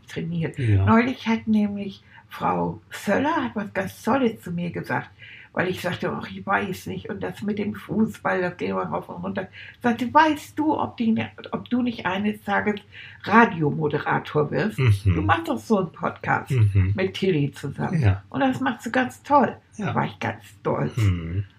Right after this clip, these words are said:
Speaker 1: Und da habe ich gedacht, „Ja, stimmt überhaupt.“
Speaker 2: Mhm.
Speaker 1: Na,
Speaker 2: Genau.
Speaker 1: ich mach ja schon längst was,
Speaker 2: Ja,
Speaker 1: irgendwie was
Speaker 2: natürlich.
Speaker 1: Tolles.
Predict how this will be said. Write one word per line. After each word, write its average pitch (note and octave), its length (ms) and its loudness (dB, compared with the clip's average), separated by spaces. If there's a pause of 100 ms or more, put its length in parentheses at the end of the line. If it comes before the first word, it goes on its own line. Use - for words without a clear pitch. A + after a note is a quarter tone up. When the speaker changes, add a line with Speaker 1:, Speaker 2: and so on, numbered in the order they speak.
Speaker 1:
Und - 80 -6
da G#3 60 4
habe F3 120 0
ich F#3 100 -10
gedacht, - 380 -8
„Ja, D#3+ 180 -4
stimmt C#4+ 460 -4
überhaupt.“ B2+ 520 4
Speaker 2:
Mhm. F#2+ 260 2 (800)
Speaker 1:
Na, F3 240 2
Speaker 2:
Genau. - 60 -4
Speaker 1:
ich E3 100 -4
mach G#3 300 -4
ja D4+ 160 0
schon E3+ 280 -2
längst B2 320 -6
was, G#2+ 220 -6
Speaker 2:
Ja, C#3 120 0
Speaker 1:
irgendwie F#3+ 220 0
was A#2 60 -2
Speaker 2:
natürlich. G2 300 2
Speaker 1:
Tolles. D3+ 360 0